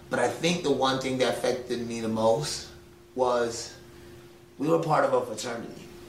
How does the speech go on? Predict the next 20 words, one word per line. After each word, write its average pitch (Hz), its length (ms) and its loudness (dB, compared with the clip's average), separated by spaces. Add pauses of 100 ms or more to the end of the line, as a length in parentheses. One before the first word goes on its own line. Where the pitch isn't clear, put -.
(440)
a 120 80 -6
very 165 300 2
exclusive 135 640 0
fraternity. 104 640 -4 (1500)
And 139 340 2
it's 139 200 0
a 135 60 4
fraternity 143 680 -2
that - 540 0 (800)
I 165 280 2
have 135 320 -6 (100)
always 135 520 4
been 120 200 0
extremely 127 720 0
proud 117 500 2
to 107 80 -4
be 107 420 -4
a - 60 -12
part 127 420 2
of. - 300 -10